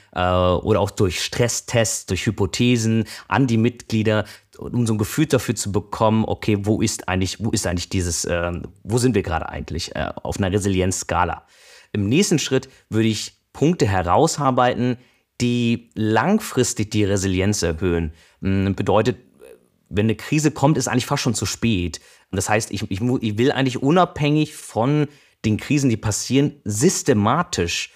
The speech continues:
und kontinuierlich und da herauszuarbeiten, was sind denn Lernfaktoren, mit denen ich langfristig resilienter werden kann. Das kann zum Beispiel sein, wie lernfähig sind wir als Organisation, wie bereit sind wir, Umfragen zu akzeptieren oder Umfragen einzubetten,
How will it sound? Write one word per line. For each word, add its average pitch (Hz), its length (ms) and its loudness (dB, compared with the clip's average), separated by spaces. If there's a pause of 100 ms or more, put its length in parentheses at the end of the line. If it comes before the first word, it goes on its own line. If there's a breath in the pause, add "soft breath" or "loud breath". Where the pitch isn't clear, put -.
(160 soft breath)
und 110 200 -4
kontinuierlich 113 880 0 (220 soft breath)
und 95 160 -2
da 135 280 2 (180 loud breath)
herauszuarbeiten, 110 1080 2
was 101 200 -2
sind 165 240 0
denn 120 220 2 (180 soft breath)
Lernfaktoren, 113 1300 2 (260 soft breath)
mit 104 200 -2
denen 123 180 4
ich - 320 -4
langfristig 104 800 0
resilienter 95 480 2
werden 85 140 0
kann. 95 120 -2
Das - 140 -2
kann 127 180 2
zum 127 140 0
Beispiel 110 280 2
sein, 101 340 2 (260 loud breath)
wie 95 100 -4
lernfähig 98 460 0
sind 104 180 0
wir 92 80 2
als 87 120 -2
Organisation, 85 760 -4 (300 loud breath)
wie 107 100 -2
bereit 104 380 2
sind 107 240 0
wir, 104 240 4
Umfragen 104 460 2
zu - 100 -4
akzeptieren 92 580 -4
oder 107 220 2
Umfragen 110 540 2
einzubetten, 95 800 -2